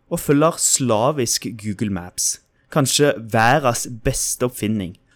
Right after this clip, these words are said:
som trygt tek meg til første visning. OK leilighet og veldig sentralt. Her hadde vi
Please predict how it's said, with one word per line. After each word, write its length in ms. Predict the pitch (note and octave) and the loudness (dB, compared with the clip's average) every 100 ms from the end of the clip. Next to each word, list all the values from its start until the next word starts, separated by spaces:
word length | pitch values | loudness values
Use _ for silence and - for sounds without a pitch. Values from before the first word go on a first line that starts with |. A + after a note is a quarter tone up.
| _ | _
som 220 | - D3 | -2 0
trygt 420 | - A#3+ - - | 0 -2 -2 -10
tek 320 | - D3 - | 0 0 0
meg 240 | F3+ F#3 - | -2 -2 -4
til 160 | D3+ | -6
første 400 | C3 B2 - - | -2 -4 -4 -6
visning. 480 | A2 F#2 - F#2 G2+ _ _ _ _ | -6 -6 -8 -12 -18 _ _ _ _
OK 380 | - A#3+ - A3+ | 2 2 6 6
leilighet 540 | A3 F3+ C3 F#3+ B3+ - - | 6 6 6 4 2 -4 -2
og 140 | F3+ | 4
veldig 460 | D3+ G#2+ A#2+ B2+ - | 4 2 2 2 2
sentralt. 600 | - C3 - F2 - - _ _ _ _ _ _ - | -2 -4 -6 -12 -16 -18 _ _ _ _ _ _ 2
Her 160 | E3 G3 - | 2 2 -2
hadde 240 | D3+ C#3 | -2 0
vi 140 | C#3+ | 0